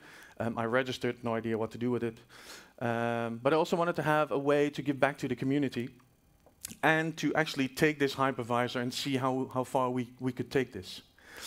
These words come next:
Um, so that was pretty much the, the, the start of it. So where is it?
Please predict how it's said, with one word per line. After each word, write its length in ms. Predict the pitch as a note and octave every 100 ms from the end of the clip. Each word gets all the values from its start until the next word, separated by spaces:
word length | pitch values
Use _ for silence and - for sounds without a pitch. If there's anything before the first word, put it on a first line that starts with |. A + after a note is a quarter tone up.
| - - - _
Um, 400 | A#2+ A#2+ A#2 A2+ A2
so 340 | - A#2+ A2+ - _ _ _ _ _ _ - -
that 160 | A#2+ -
was 140 | A2
pretty 200 | - C3
much 200 | B2 A#2+
the, 240 | - A2 A2
the, 100 | A2+
the 160 | G#2 A2+
start 300 | - A#2+ A2
of 80 | G2
it. 160 | F#2+ - _ _ - - - -
So 260 | - F#3 F3+
where 340 | C3+ F3+ A3+
is 140 | G#3 G3+
it? 200 | -